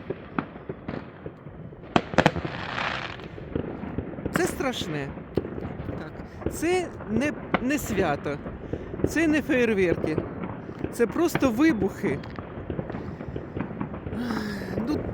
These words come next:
добре, не будемо дійсно рахувати чужі гроші. Але як можна дозволити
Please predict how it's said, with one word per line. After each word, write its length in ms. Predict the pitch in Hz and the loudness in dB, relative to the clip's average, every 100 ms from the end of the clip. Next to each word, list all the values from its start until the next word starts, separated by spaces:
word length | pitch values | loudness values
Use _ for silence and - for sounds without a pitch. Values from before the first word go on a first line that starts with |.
| - - | 2 4
добре, 380 | 269 208 156 139 - - - - - | 6 6 4 0 -4 -8 -10 -8 0
не 200 | 208 247 | 4 4
будемо 640 | 196 269 330 320 285 311 285 185 175 | 4 4 6 6 4 4 0 -2 0
дійсно 420 | 233 277 - 262 254 - - - - - - - - | 4 4 4 2 2 -2 -6 -6 -6 -8 -8 -6 -2
рахувати 580 | - - 196 208 240 233 | -2 0 2 2 2 0
чужі 360 | - 214 175 226 | 0 0 2 2
гроші. 480 | 226 175 160 - - - - - - - - - - - - - - - - - - - - - - - - - - - - - - - - - - - - - | 4 2 2 -2 -2 -4 -4 -8 -8 -10 -10 -10 -10 -10 -12 -12 -12 -12 -6 -4 -4 0 0 0 -2 -6 -6 -6 -6 -6 -8 -8 -8 -8 -8 -10 -8 -8 -6 -4
Але 260 | - 302 349 | 2 8 10
як 320 | 320 381 - | 12 10 6
можна 460 | 311 381 370 - 247 | 6 8 8 8 6
дозволити 1040 | 254 233 214 320 381 381 240 - 180 147 | 8 6 6 8 10 10 8 6 4 4